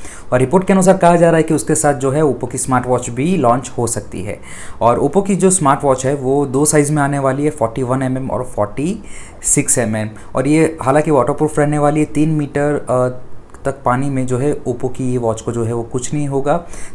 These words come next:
साथ में one point six inch की जो है AMOLED screen के साथ ये स्मार्ट वॉच आने वाली है। और कहा जा रहा है Apple की तरह ही इसके अंदर जो है आप watch के अंदर से ही कॉल pickup और, अ, drop कर पाओगे, इससे बात कर पाओगे। साथ ही में message का reply भी जो है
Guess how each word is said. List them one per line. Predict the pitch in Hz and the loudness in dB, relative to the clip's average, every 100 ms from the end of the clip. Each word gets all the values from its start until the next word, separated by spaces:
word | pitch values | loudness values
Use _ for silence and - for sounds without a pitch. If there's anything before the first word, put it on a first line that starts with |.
| - | 2
साथ | 151 | 4
में | 180 | 4
one | 147 147 | 2 0
point | 160 156 | 0 0
six | - 143 | -2 0
inch | - 139 | -2 -2
की | - | -2
जो | 135 | -2
है | 135 139 - | 0 0 2
AMOLED | 123 135 | 2 2
screen | - - 123 | 0 -2 0
के | 123 | 2
साथ | 135 139 | 2 2
ये | 147 139 | 0 0
स्मार्ट | 131 135 127 | 0 0 0
वॉच | 143 135 | 0 0
आने | 139 | 0
वाली | 135 135 | 0 2
है। | 135 | 0
और | 131 | 0
कहा | 135 147 | 0 0
जा | 156 120 117 | 2 2 2
रहा | 113 | 2
है | 117 147 - - - - - | 0 -2 -4 -8 -6 -8 -2
Apple | - - | 0 2
की | 185 185 | 2 2
तरह | 160 147 | 2 4
ही | 156 | 4
इसके | 160 127 - | 2 0 0
अंदर | 151 143 | 0 0
जो | 131 131 | 0 -2
है | 139 - | 0 0
आप | 123 | 0
watch | 131 123 123 127 | 0 0 0 0
के | 147 | -2
अंदर | 127 135 | -2 -2
से | 123 127 | -2 -2
ही | 135 | -4
कॉल | 143 - 127 | -2 2 2
pickup | 127 117 131 131 - | 0 -4 -4 -4 -2
और, | 120 151 185 - - - 104 | 0 0 -2 -6 -10 -8 0
अ, | 113 | 0
drop | 127 110 117 | 2 0 -2
कर | - 113 | -2 -2
पाओगे, | 110 127 139 143 | 2 2 4 0
इससे | 135 - 123 | 0 -2 0
बात | 110 110 | 0 0
कर | - 117 | -2 -2
पाओगे। | 135 135 135 | 0 0 -2
साथ | 127 131 127 | 2 2 2
ही | |
में | 156 139 | -2 0
message | 131 120 117 151 156 | 0 0 0 -2 0
का | 143 | 0
reply | 135 127 135 139 | 0 0 0 0
भी | 135 | 0
जो | 123 117 | -2 -2
है | 135 | -2